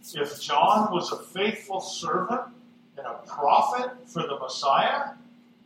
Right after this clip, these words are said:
why was he sitting in prison? So, this had rocked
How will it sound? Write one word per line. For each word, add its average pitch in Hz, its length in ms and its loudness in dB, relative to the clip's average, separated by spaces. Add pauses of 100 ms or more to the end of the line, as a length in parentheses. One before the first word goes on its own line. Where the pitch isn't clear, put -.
(600)
why 262 800 8
was 254 220 4
he 254 140 0
sitting 233 500 -4
in 226 160 -4
prison? - 460 -8 (1300)
So, - 480 0 (360)
this - 420 2 (400)
had 135 280 -4
rocked - 600 4